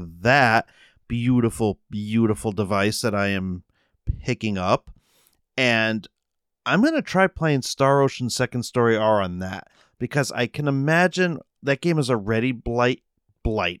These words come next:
bleh, take two. That game is already bright and beautiful. So having it on an oled screen to me is just, it's gonna be nice. And so I'm kinda holding off on starting that until that comes in,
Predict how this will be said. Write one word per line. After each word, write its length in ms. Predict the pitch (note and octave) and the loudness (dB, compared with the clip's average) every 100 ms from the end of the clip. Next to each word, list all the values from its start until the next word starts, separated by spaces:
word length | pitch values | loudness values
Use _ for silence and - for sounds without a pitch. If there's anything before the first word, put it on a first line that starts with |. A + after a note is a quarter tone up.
| - | -6
bleh, 320 | A2 B2+ A2 - | 0 2 2 0
take 180 | - C3+ | -4 -2
two. 220 | - G2 - - - - | -2 -4 -6 -16 -20 -6
That 180 | B2+ A2+ | -4 -2
game 200 | C#3 C#3 | 0 0
is 140 | C3 | 0
already 460 | B2+ A2 B2+ C#3 D#3 | -2 -2 -2 0 -2
bright 580 | A#2+ G#2+ A2 A#2+ C#3 - - | -4 -4 2 2 2 -2 -8
and 240 | A2+ F#2+ | -8 -6
beautiful. 760 | G#2+ A2 C3+ D3+ - E3 E3 - _ _ _ _ _ _ - - | -2 2 4 2 4 4 4 0 _ _ _ _ _ _ -20 -14
So 560 | - C#3+ A#2 G#2+ G2+ - _ _ _ _ | 0 4 6 6 2 -4 _ _ _ _
having 360 | C3+ B2+ C#3 | 0 2 2
it 140 | D3+ - | 0 0
on 140 | B2 | -2
an 140 | A2 - | -4 -6
oled 400 | A2+ A#2 B2 A#2+ | -6 -2 0 0
screen 640 | - - A2 A#2+ B2 C3+ A#2 _ _ | -4 -8 -6 -4 -2 -4 -8 _ _
to 120 | - A#2+ | -6 -2
me 380 | B2 B2 C3 - | -2 -2 -4 -6
is 180 | G#2+ - | -8 -6
just, 340 | A2 - - _ | -10 -10 -16 _
it's 140 | C3 - | -12 -4
gonna 160 | F#3 | -2
be 100 | D3 | 0
nice. 580 | A2 - - - - - _ _ _ _ _ | -2 -6 -14 -16 -16 -18 _ _ _ _ _
And 140 | A#2+ | -12
so 220 | - C3+ B2+ | -2 2 2
I'm 120 | C3+ | 2
kinda 260 | E3 D#3 | 0 0
holding 320 | C#3 D3+ D3 C#3+ | 2 2 4 4
off 220 | C3+ C#3+ | 4 2
on 120 | A#2 | -2
starting 420 | - C3 B2 A#2+ | 0 2 2 2
that 200 | A#2+ A#2+ | 2 2
until 280 | A#2 A#2+ A2 | 0 -4 -2
that 260 | A2 G#2+ - | 0 -2 -4
comes 280 | A2+ G2 | -8 -4
in, 400 | A2 A#2+ D3 E3 | -2 0 0 -4